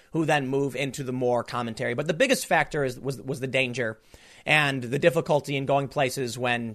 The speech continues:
too many people know who you are. So I had to take, I had to take that seriously. But I would just take a GoPro and I'd put it on my monitor right in front of me,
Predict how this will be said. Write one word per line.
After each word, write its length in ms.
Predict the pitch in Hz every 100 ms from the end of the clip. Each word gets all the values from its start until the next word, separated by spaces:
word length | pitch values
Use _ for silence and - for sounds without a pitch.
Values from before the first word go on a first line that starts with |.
| -
too 120 | 170
many 180 | 151 139
people 260 | 143 131
know 160 | 127 117
who 80 | 127
you 180 | 131 180
are. 140 | 117
So 120 | 135
I 20 |
had 60 | 127
to 20 |
take, 140 | 131 -
I 80 | 117
had 80 | 123
to 60 |
take 120 | 127 117
that 120 | 117
seriously. 440 | 202 180 - 92 - - - - -
But 100 | 160
I 100 | 190
would 140 | 277 285
just 140 | 277
take 140 | 254
a 20 | 190
GoPro 380 | 170 165 170
and 80 | 160
I'd 100 | 127
put 120 | 170
it 40 | 160
on 100 | 156
my 80 | 131
monitor 440 | 131 135 101 - - - -
right 160 | - 202
in 80 | 208
front 160 | 185
of 60 | 170
me, 160 | 175